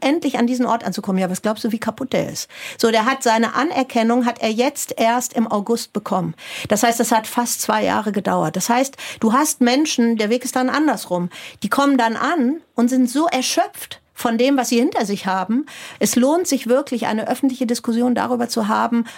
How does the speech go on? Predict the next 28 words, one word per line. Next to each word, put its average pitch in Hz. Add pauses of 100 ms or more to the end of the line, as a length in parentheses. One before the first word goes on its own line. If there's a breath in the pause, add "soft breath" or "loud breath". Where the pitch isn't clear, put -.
ob 240
das 226
Wege 220
sind 226
und 233
was 247
man 240
machen 226
kann, 226
damit 214
Menschen 233
nicht 269
ihr 202
ganzes 190
Leben 220
in 208
irgendwelchen 208
Lagern 208
vergammeln, 233 (320 loud breath)
ehe 254
sie 247
dann 226
das 226
große 247
Glück 247
haben 240
und 220
nach 208